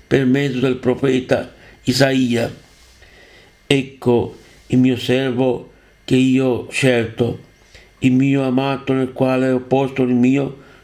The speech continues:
compiacimento. Porrò il mio spirito sopra di lui e annuncerà alle nazioni la giustizia." Non contesterà né griderà, né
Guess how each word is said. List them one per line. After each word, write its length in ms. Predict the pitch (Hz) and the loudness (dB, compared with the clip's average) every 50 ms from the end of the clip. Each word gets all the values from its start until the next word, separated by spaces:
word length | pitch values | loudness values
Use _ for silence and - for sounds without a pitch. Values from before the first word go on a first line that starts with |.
| _ _ _ _ _ | _ _ _ _ _
compiacimento. 1000 | - - 135 131 127 131 135 131 127 - 131 123 120 123 123 123 117 110 110 - - - - _ _ _ _ - - - - _ _ | -2 0 2 2 2 2 2 0 0 -2 0 2 2 2 2 0 -2 -4 -8 -12 -16 -20 -20 _ _ _ _ -20 -20 -20 -20 _ _
Porrò 360 | - 120 120 117 131 135 135 | -2 -2 0 2 0 0 2
il 100 | 135 131 | 0 0
mio 300 | 123 123 131 131 131 127 | 2 2 2 2 2 0
spirito 460 | 120 - - - 131 131 135 127 123 120 | -2 -6 -2 0 2 2 2 0 -2 -2
sopra 320 | 120 127 123 117 120 123 | 0 0 0 0 0 -2
di 120 | 113 120 | 0 0
lui 460 | 120 117 123 127 123 123 123 - - - - - _ _ _ _ - - - - - - - _ _ _ _ | 2 2 4 4 4 2 2 0 -4 -8 -14 -20 _ _ _ _ -20 -20 -20 -20 -20 -20 -20 _ _ _ _
e 160 | - 127 127 | 0 2 2
annuncerà 640 | 131 127 123 127 131 127 120 - 127 123 127 127 127 | 2 2 0 0 0 0 0 0 0 0 2 2 0
alle 160 | 123 123 123 | 0 0 0
nazioni 520 | 120 123 120 117 - - - 131 123 120 120 | 0 0 0 -2 -4 -2 0 0 2 2 2
la 160 | 120 113 113 | 0 0 0
giustizia." 760 | - 123 120 117 - - 127 127 123 - - - - 76 - - - _ - - _ _ - - - - - - _ _ _ _ _ - - | 0 0 0 0 0 2 2 2 2 -2 -6 -6 -6 -6 -6 -10 -16 _ -20 -20 _ _ -20 -20 -20 -20 -20 -20 _ _ _ _ _ -6 -2
Non 280 | 123 127 135 131 127 | 2 2 2 2 0
contesterà 800 | 127 - 127 123 117 127 120 - - - 127 120 120 123 123 120 | 0 0 0 0 0 -2 -4 -4 -2 0 0 2 2 2 0 0
né 200 | 117 120 123 113 | 2 0 0 0
griderà, 880 | - 120 123 123 123 117 - 110 117 113 120 120 120 117 - - - - _ _ _ _ _ _ _ _ _ - - _ _ - - - _ _ | 0 0 2 2 2 2 2 0 0 2 2 0 0 -2 -4 -8 -12 -20 _ _ _ _ _ _ _ _ _ -20 -20 _ _ -20 -20 -20 _ _
né 540 | - 123 123 127 131 131 127 127 - - - | -2 0 2 2 2 2 0 -2 -2 -6 -10